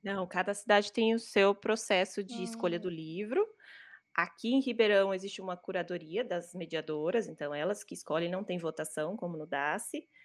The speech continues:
Speaker 1: Então elas escolhem ali, no, no máximo elas colocam dois livros ali pra gente escolher entre um e outro, mas não existe todo aquele sistema de indicação aqui do nosso clube do dace. E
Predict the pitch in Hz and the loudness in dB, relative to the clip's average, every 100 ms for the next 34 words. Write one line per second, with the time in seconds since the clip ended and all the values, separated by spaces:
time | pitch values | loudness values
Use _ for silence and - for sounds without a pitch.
0 | _ 156 151 160 170 - 165 160 165 160 | _ -8 -4 -6 -8 -6 0 0 0 0
1 | 202 247 269 247 262 254 269 - 277 262 | 2 8 8 10 8 10 10 8 2 2
2 | 269 247 220 220 220 190 202 214 220 190 | 0 4 4 4 -2 0 2 2 2 -2
3 | 190 190 190 180 185 175 175 175 180 - | -4 -2 -2 -2 -4 -6 -6 -8 -10 -8
4 | 185 170 175 175 190 180 190 165 151 165 | -4 -4 -4 -6 -6 -4 -4 -4 -6 -6
5 | 160 170 170 165 165 - - 156 - 170 | -6 -4 -6 -6 -12 -8 -6 -6 -6 -6
6 | 175 - - 180 - 190 185 180 190 185 | -6 -10 -8 -8 2 4 4 2 -2 -6
7 | 180 180 180 180 170 175 170 - 160 160 | -2 -2 0 0 2 2 0 -6 -8 -4
8 | 151 - 156 - 156 156 156 156 156 196 | -4 -4 -10 -6 -8 -6 -6 2 4 2
9 | - - - - - - _ 170 165 165 | 0 -6 -8 -20 -20 -20 _ -8 -6 -6
10 | 156 - | -8 -10